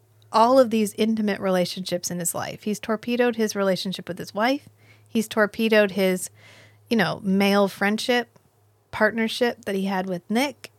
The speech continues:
And now he has nowhere left to go. He's a married dad with a child. He doesn't have, like,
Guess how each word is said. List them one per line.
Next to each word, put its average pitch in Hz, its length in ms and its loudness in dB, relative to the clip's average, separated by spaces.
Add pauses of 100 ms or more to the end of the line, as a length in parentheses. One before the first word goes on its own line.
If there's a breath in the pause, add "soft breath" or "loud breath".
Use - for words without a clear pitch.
(140)
And 185 100 2
now 202 180 4
he 233 160 0
has 180 200 -2
nowhere 196 500 0
left 175 240 -2
to 175 80 -8
go. 165 300 -8 (840)
He's 233 420 2 (200)
a 190 140 2
married 196 580 2 (120)
dad 180 500 0
with 180 180 -2
a 175 180 -2 (380)
child. 180 540 0
He 202 140 -4
doesn't 220 320 0
have, 202 320 0
like, 190 280 -4